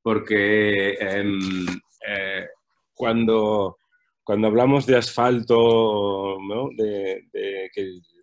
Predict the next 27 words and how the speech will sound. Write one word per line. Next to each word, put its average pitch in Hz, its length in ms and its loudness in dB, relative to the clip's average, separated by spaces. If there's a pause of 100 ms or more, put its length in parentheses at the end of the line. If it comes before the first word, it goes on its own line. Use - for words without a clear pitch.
(140)
el 107 80 -12
asfalto 113 480 -8
es 107 100 -10
muy 117 240 -4
barato 107 680 -2 (360)
de 104 140 -2
conservar 107 680 -2
y 98 240 -6
que 92 400 -6
cualquier 95 540 -8
planta 113 400 -4
o 87 80 -6
cualquier 95 380 -6
cosa 101 260 -8
que 101 120 -8 (140)
por 101 160 -10
lo 98 160 -6
que 101 120 -12
lo 98 160 -8
sustituyamos 95 920 -8
será 95 220 -10
más 101 180 -10
caro, 113 380 -6 (400)
estamos 104 420 -8
todos 117 220 0
de 107 80 -2
acuerdo 113 600 -4